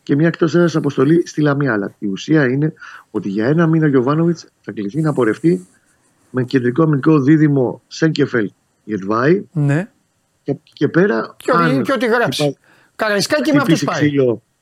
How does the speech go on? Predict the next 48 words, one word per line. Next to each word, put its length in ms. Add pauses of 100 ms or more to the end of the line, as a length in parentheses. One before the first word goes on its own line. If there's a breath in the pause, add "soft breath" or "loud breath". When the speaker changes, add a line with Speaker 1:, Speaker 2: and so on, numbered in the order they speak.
(500)
Speaker 1:
με 120
αυτούς 280
θα 140
πάει, 300
και 180
χτυπάει 340
ξύλο 220
Γιοβάνοβιτς 460
να 120
μείνει, 160
έχει 140
πρόβλημα 280
κάποιος 260
από 100
τους 100
δύο, 180
να 140
Speaker 2:
Ωραία, 280
Speaker 1:
περνάει, 40 (220)
Speaker 2:
και, 40
Speaker 1:
και, 80
Speaker 2:
και 140
σου 140
λέω 160
εγώ 140
Speaker 1:
Ναι. 60
Speaker 2:
κάτι. 360
Ε, 760
σου 140
λέω 200
εγώ, 160
δε-, 260
δεν 140
θέλω 220
να 120
πω, 100
γιατί 140
δεν 100
θέλω 400
οι 120
παίκτες 260
να 60
έχουν 180
προβλήματα. 500
Speaker 1:
Ναι. 60 (280 loud breath)
Speaker 2:
Θα 160
το 100
πάρω 180